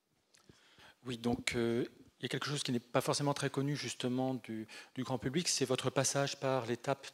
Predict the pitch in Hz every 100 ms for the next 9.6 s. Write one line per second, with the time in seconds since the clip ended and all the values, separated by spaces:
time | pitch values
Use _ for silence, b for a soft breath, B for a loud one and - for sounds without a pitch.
0 | - 113 110 - B B B - 127 127
1 | 135 - 143 - 127 117 117 113 123 -
2 | 175 175 127 120 - 143 120 113 131 -
3 | 123 135 123 123 131 - 143 143 B B
4 | - 120 147 131 120 - - 135 - 131
5 | - 127 117 120 117 120 175 - 127 -
6 | 147 131 131 - 135 131 127 - 139 139
7 | 123 - - 160 165 120 131 123 - 131
8 | - 127 127 120 B B B B B -
9 | 117 110 107 104 104